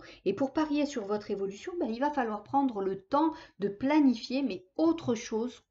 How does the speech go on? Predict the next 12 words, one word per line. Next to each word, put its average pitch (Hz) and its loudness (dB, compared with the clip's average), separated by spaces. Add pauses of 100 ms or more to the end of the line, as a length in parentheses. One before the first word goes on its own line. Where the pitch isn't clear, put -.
que 233 -2
dans 185 -2
le 190 0
domaine 208 -2
matériel. 175 -4 (340)
Vous 220 -2
devez 254 2
planifier 240 -2
et 180 -8
parier 220 -4
sur 208 -6
vous 185 -10